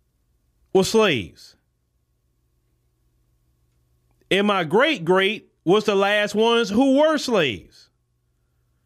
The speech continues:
that I can trace. I was, I, I was floored when I seen that. I said, "Wow,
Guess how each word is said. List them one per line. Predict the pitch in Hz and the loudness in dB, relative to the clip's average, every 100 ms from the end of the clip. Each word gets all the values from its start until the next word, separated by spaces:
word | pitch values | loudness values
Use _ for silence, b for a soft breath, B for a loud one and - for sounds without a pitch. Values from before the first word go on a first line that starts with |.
| _ - | _ -2
that | 180 | 0
I | 208 | 0
can | 220 208 151 101 | -2 -4 -4 -6
trace. | - 285 185 104 - - _ _ _ _ _ _ _ _ _ _ _ _ _ _ _ _ _ _ _ _ _ _ _ _ 185 | 0 0 0 -4 -14 -20 _ _ _ _ _ _ _ _ _ _ _ _ _ _ _ _ _ _ _ _ _ _ _ _ -4
I | 254 | 0
was, | 185 170 | 0 -2
I, | 226 277 240 | -2 0 0
I | 226 262 | 0 0
was | 156 | -2
floored | - 311 330 277 214 | -2 2 4 4 2
when | 202 | -2
I | 180 | -2
seen | - 196 170 165 | -2 -2 0 0
that. | 156 | 0
I | 160 | -2
said, | 151 | -4
"Wow, | 107 156 233 220 208 151 131 98 87 | -4 -2 -2 -2 -2 -2 -4 -6 -10